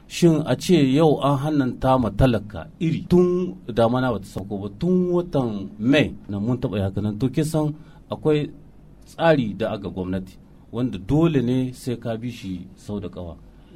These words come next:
Eh, nan kuma lokacin nan, eh, wannan, eh, da muke nan mun taɓa sayo iri cikin bitalmanin, eh, komin kamar ton ɗin ga goma a bada su ko kamin na gwamnati shi zaka. Kenan an ɗan, eh, kwantar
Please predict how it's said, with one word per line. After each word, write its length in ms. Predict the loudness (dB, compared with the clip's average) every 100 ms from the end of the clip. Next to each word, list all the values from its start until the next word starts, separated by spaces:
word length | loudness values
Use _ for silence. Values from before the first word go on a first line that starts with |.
| -16 -2
Eh, 220 | 2 4
nan 240 | 6 4 4
kuma 260 | 4 4
lokacin 440 | 6 4 0 0 0
nan, 140 | 2 -2
eh, 400 | -6 -10 -10 -8 -8
wannan, 420 | -4 -4 -4 -6 -4
eh, 280 | 0 2 2
da 140 | 4 4
muke 240 | 4 4
nan 200 | 0 -4 -8 -16 -20 -20 -6
mun 180 | -4 -2
taɓa 220 | -4 -4
sayo 340 | -2 0 2 0 -2
iri 200 | 0 -2
cikin 280 | -2 -2 0
bitalmanin, 720 | -2 -6 -4 -2 -2 -4 -6 -14 -20 -20 -20 -20 -6
eh, 220 | 0 0 2
komin 420 | 4 8 8 8 2 -10 -18 -20 -20 -20 -20 -12
kamar 260 | -4 0 0 2
ton 160 | 2
ɗin 200 | 2 0
ga 100 | 0 0 -4 -2
goma 420 | 6 6 6 0 -6 -20 -20 -20 -10
a 80 | -6
bada 380 | 2 4 4 2
su 140 | 0 2
ko 180 | 6 8
kamin 300 | 8 6 4
na 80 | 2
gwamnati 300 | 0 -2 -4
shi 80 | -4
zaka. 280 | -6 -8 -12 -18 -18 -4
Kenan 340 | 0 2 2
an 220 | 4 4 4
ɗan, 500 | 4 6 6 2 -2 -10 -20 -10
eh, 120 | -4 0
kwantar 380 | 2 4 4